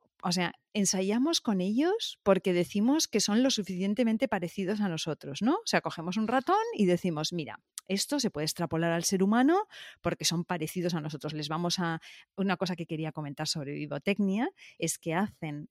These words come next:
experimentos para la industria tabacalera, Joseph, tabacalera en el año dos mil veintiuno, como si no supiéramos que el tabaco mata, ¿verdad? Bueno, pues hacen indu-, hacen im-,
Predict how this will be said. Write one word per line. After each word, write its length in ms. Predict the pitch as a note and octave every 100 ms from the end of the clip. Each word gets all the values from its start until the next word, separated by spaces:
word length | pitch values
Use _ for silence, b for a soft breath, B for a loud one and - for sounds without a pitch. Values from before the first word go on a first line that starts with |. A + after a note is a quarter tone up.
| _
experimentos 1040 | E3 - D#3 C3+ E3+ B3+ A#3+ A#3 F#4+ - b -
para 180 | E3+
la 80 | D3
industria 500 | D3 D#3 F3+ - C#4 - _ _ _
tabacalera, 1080 | G3 D3+ D3 - F3+ D#3 F3 A3 B3+ E3 C#3+ -
Joseph, 580 | E3 D#3 - C#3 - _ _ _ _ _ _ -
tabacalera 1040 | F#3 D#3+ D#3+ F#3+ D#3+ F3 F#3+ E3+ C3 -
en 160 | G3+ F#3+
el 120 | F3
año 220 | F#3+ A#3+ B3
dos 240 | F3+ E3
mil 260 | F3+ G3+ G#3 -
veintiuno, 840 | F3+ E3 - F3+ A#3+ G3 D3 E3 B B B
como 240 | G3 E3
si 100 | E3+
no 100 | E3+
supiéramos 840 | F#3 A3 A#3+ A#3+ A#3 B3 F#4 - - b b
que 280 | - F3+ G#3 -
el 160 | F3+ D3+
tabaco 580 | D3 D#3+ - A#3+ B3+ _
mata, 600 | F#3+ F#3+ - C#3+ C#3+ D#3 _
¿verdad? 320 | E3+ D#3 C#4 A4+ -
Bueno, 320 | F3 D#3 -
pues 180 | F3+ E3+
hacen 200 | G3+ C4+
indu-, 320 | A#3+ A3+ A#3
hacen 280 | G3 G3+ C4
im-, 100 | A#3+